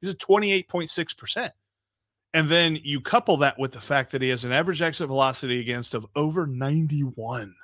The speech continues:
You're talking about a, a harder hitter than L A De La Cruz every time he allows a batted ball.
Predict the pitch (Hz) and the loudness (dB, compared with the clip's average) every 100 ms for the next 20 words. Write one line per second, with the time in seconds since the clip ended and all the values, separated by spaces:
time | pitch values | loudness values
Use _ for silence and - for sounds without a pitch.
0 | _ _ _ _ _ _ 156 180 226 196 | _ _ _ _ _ _ -2 2 2 2
1 | 196 160 170 165 139 - - _ _ _ | -2 4 4 4 2 -10 -20 _ _ _
2 | _ 151 151 139 143 123 - 196 202 196 | _ 2 2 2 0 0 0 2 2 0
3 | 143 180 185 170 151 147 156 165 175 147 | 0 2 4 4 2 0 2 4 4 2
4 | 147 131 110 - 202 220 110 101 107 - | 2 0 -2 -2 0 0 -2 -6 -10 -10
5 | - _ - 185 185 175 180 170 156 160 | -20 _ 0 0 0 -4 -4 -4 -4 -2
6 | 139 135 139 131 131 120 117 110 104 113 | 0 0 -2 -2 -4 -2 -2 -4 -12 -18
7 | - | -18